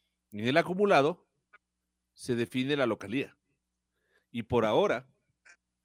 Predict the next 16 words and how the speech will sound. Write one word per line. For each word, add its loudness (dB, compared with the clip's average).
el -4
Independiente -6
del -4
Valle -2
está -4
dos -6
puntos -8
abajo -4
de -4
Emelec. -8
Por -6
ahora, -2
Emelec -8
terminaría -8
de -12
local. -6